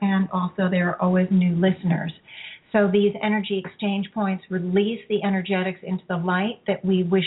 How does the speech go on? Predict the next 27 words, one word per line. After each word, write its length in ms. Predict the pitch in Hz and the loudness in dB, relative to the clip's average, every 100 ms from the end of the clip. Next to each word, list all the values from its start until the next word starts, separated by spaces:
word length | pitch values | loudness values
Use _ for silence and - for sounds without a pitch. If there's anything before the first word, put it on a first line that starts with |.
| - | 0
to 80 | 196 | -2
release 480 | 175 170 180 196 226 | 0 0 0 0 0
and 160 | 175 175 | 0 2
have 180 | 175 180 | 2 2
neutralized. 680 | 175 - 185 185 220 226 | 0 0 0 0 -2 -4
It 100 | - - | -4 2
also 560 | 196 190 - 190 180 - | 4 4 2 2 2 2
acts 300 | 185 185 - | 0 -2 -4
to 80 | 196 | -6
take 360 | - 196 185 - | -4 -2 -4 -2
in 320 | 214 208 220 240 - - - - - | 2 4 4 0 -6 -18 -18 -20 -4
the 60 | 180 | 0
divine 420 | 202 196 190 196 185 | 2 4 4 2 2
energies 540 | 202 208 208 220 240 - | 0 0 -2 -4 -8 -8
that 160 | 185 | -6
we 260 | 190 190 190 | -2 0 0
are 440 | 190 175 175 170 - - | -2 -2 -2 -4 -6 0
bringing 320 | 190 185 185 | 2 4 4
into 300 | 190 208 208 - | 4 2 0 -2
play 320 | 185 180 180 175 | 0 2 2 2
here 320 | 180 185 202 | 4 4 2
and 280 | 196 175 180 | 2 2 2
wanting 320 | 175 175 175 | 2 0 -2
to 180 | 185 170 | -2 0
empower 640 | 170 165 202 190 190 180 175 | 0 0 0 2 4 4 2
us, 220 | 170 190 - _ - - - _ | 0 -2 -10 _ -20 -20 -20 _
um, 480 | 180 170 170 170 175 | 0 2 2 2 0